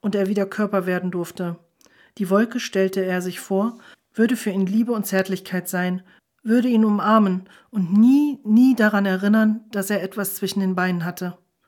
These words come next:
Ob es einen solchen Ort nicht gab? Gab es kein Wesen, das ihn dorthin entführen konnte?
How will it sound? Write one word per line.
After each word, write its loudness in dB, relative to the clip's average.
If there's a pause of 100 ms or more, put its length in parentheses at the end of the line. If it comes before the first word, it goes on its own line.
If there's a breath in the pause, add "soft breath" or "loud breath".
(460)
Ob -2
es -2
einen 4
solchen -2
Ort -4
nicht -4
gab? -4 (840 soft breath)
Gab -2
es -4
kein 2
Wesen, 2
das -2
ihn 0
dorthin 0
entführen -2
konnte? -4